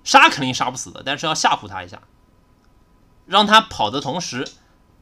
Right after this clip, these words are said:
白棋顺势就把左边的这个空啊给围住。黑棋继续贴，白棋再长，黑棋再贴，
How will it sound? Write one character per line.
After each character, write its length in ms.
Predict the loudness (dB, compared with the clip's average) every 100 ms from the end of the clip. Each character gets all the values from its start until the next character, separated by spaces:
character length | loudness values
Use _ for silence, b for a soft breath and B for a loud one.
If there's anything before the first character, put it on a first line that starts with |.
| _ _ _ _ _ _
白 140 | 2 4
棋 200 | 2 -2
顺 220 | -2 -2
势 260 | -2 -6 -8
就 140 | -6
把 140 | -4 -4
左 200 | -6 -8
边 140 | -6
的 100 | -6
这 80 | -8
个 120 | -12
空 200 | -10 -10
啊 160 | -12 -16 -16
给 120 | -10
围 120 | -10
住。 160 | -12 -16 _ _ _ _ _ _ _ _ _ _ _ _ _ _ _ _ _ _ _ _ _ _ _ _ _ -20 -10
黑 180 | 0 0
棋 140 | 0
继 120 | -2
续 120 | -4 -4
贴， 360 | 2 2 2 -4
白 120 | -4 -4
棋 140 | -2
再 160 | -4 -4
长， 300 | -8 -14 -16 _ _ _ _ _ _ _ _ _ _ _ _ _
黑 180 | 2 2
棋 100 | 4
再 180 | 6 6
贴， 420 | 4 0 0